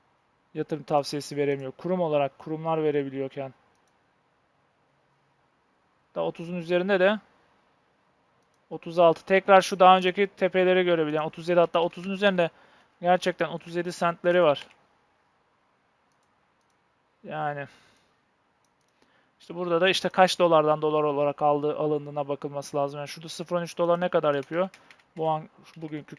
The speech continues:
kurla dört otuz beş. Yani bak şuradaki dipleri de test etmiş yani. Şuradaki diplerde şu anda. Çok fazla şey çizdim ama bak şuradaki diplerde ve şu dibi,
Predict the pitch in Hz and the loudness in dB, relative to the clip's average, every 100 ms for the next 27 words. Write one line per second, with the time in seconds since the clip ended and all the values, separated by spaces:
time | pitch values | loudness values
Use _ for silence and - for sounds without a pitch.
0 | _ - 156 165 196 - _ _ _ _ | _ -12 0 2 2 0 _ _ _ _
1 | _ _ 160 180 180 180 - 156 160 139 | _ _ 2 4 4 0 -6 -4 -2 -2
2 | - - 156 147 143 - - _ _ _ | -4 -4 -2 0 -2 -4 -12 _ _ _
3 | _ _ - 185 180 170 175 - 175 175 | _ _ -8 -2 -2 -2 -6 -2 0 2
4 | 190 185 180 - 170 - 185 - 151 139 | 0 -2 -4 -4 -8 -6 -10 -6 -4 -6
5 | 139 165 165 175 170 - 170 165 170 170 | -8 -8 -8 -6 -10 0 0 2 -2 -2
6 | 147 135 131 - _ _ _ _ 165 - | -2 -2 -10 -12 _ _ _ _ -10 -2
7 | 156 147 160 160 165 - 147 175 175 147 | -2 0 -2 -2 -4 -6 -8 -4 -2 -2
8 | - - 170 156 180 214 - _ _ _ | -4 -8 -8 -8 -6 -8 -8 _ _ _
9 | _ _ _ _ _ _ _ _ _ 165 | _ _ _ _ _ _ _ _ _ -18
10 | - 170 160 160 151 - _ _ _ _ | 0 2 4 2 0 -4 _ _ _ _
11 | _ _ _ _ _ 180 143 175 170 170 | _ _ _ _ _ -18 -16 -12 -4 -2
12 | 180 | -2